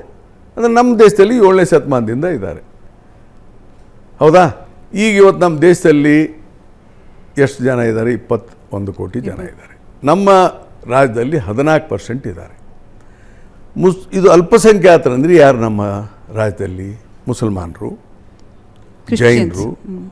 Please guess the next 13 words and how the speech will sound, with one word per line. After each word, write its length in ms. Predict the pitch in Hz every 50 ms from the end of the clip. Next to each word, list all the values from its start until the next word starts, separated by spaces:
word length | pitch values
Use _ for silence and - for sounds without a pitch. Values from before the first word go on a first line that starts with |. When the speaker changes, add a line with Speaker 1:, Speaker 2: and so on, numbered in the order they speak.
| - -
Speaker 2:
ಜೈನ್ಸ್, 540 | 175 196 196 190 190 175 175 170 - - - 247 294 - - - -
Speaker 1:
ಬೌದ್ಧರು, 520 | 113 120 131 143 127 107 101 95 98 113 131 - - - - - - - - - _ - - - -
ಕ್ರಿಶ್ಚಿಯನ್ನು 640 | - 151 139 - - 135 110 98 95 98 - - - - -
ಬರ್ತದೆ. 580 | - - - - 95 - - - - - - 92
ಉಳ್ಕಿದಾರೇನು 560 | 101 101 - 135 127 127 135 139 139 139 123
ಕಡಿಮೆ, 320 | - 110 113 123 120 123 - - - - - - -
ಕ್ರಿಶ್ಚಿಯನ್ 340 | - 107 - - 131 127 123
ಒಂದು 160 | 117 107 104
ಎರಡು 140 | 104 110 104
ಪರ್ಸೆಂಟ್ 420 | 107 110 101 - 107 98 95 87
ಇದೆ. 260 | 90 85 - - - _ _ _ - _ - _ _ - - - _ - - - _ - -
ಇವರೆಲ್ಲರಿಗೂ 640 | - 185 180 165 160 190 226 254 262 277 262 262 247
ಕೂಡ 240 | 175 233 208 180